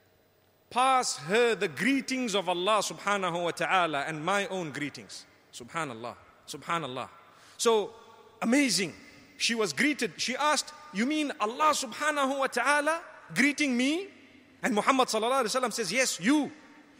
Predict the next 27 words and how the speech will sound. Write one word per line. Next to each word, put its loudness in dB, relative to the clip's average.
And 6
on 0
top 0
of 0
that, 0
Jibreel -2
alayhi 0
salam 0
says, -4
Tell 2
her 0
that 2
Allah 4
subhanahu 0
wa 0
ta'ala 2
has -2
prepared 2
for -2
her 2
a 0
home 0
in -2
paradise 4
made -2
of -4
pearls. 0